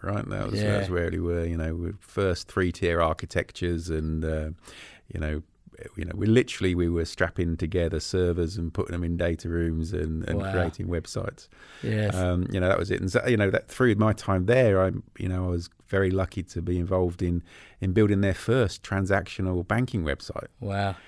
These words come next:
Speaker 1: You know, right back in the day.
Speaker 2: Yeah,
Speaker 1: you
Speaker 2: that's
Speaker 1: know.
Speaker 2: incredible.
Speaker 1: Yeah.
Speaker 2: Yeah.
Speaker 1: Um,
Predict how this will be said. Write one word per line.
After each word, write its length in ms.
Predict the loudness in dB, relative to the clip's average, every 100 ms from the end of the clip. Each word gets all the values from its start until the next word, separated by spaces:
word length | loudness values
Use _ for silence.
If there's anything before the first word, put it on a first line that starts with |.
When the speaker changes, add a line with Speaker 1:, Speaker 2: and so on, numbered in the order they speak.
| -20 _
Speaker 1:
You 60 | -8
know, 60 | -2
right 260 | 2 2
back 220 | 0 -4
in 140 | -2 -2
the 80 | 0
day. 320 | -2 -2 -6
Speaker 2:
Yeah, 500 | -4 0 2 2 2
Speaker 1:
you 60 | 0
Speaker 2:
that's 240 | 0 0
Speaker 1:
know. 60 | -4
Speaker 2:
incredible. 560 | -6 -6 -4 -4 -2
Speaker 1:
Yeah. 180 | -4 -4
Speaker 2:
Yeah. 440 | -2 -2 -2 -4 -6 -4
Speaker 1:
Um, 580 | 0 4 4 2 0 -2